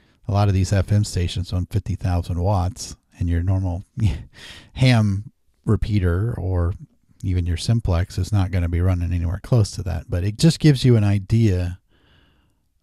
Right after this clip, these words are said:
of what might be open. So if I hear Bloomington on one oh one point five, I might go, I might actually go back to my National Weather Service, go to,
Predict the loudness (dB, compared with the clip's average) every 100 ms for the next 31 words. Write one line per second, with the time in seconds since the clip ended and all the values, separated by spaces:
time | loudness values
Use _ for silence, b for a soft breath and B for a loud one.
0 | _ 0 4 4 4 2 0 0 -2 -2
1 | -2 -2 -2 -4 -8 -8 -16 -20 4 6
2 | 8 8 8 6 4 4 4 2 0 0
3 | -2 -10 _ _ 0 0 4 4 4 4
4 | 2 0 -2 -2 -2 0 2 0 2 2
5 | 0 0 0 2 0 -2 -6 _ _ _
6 | _ _ _ _ _ _ _ _ _ 0
7 | 2 2 0 -2 -2 0 0 0 -2 -2
8 | -2 -2 -4 -10 _ _ _ _ _ _
9 | _ _ -2 2 2 2 0 2 2 2
10 | -2 -2 -2 -4 0 2 2 0 0 2
11 | 0 -2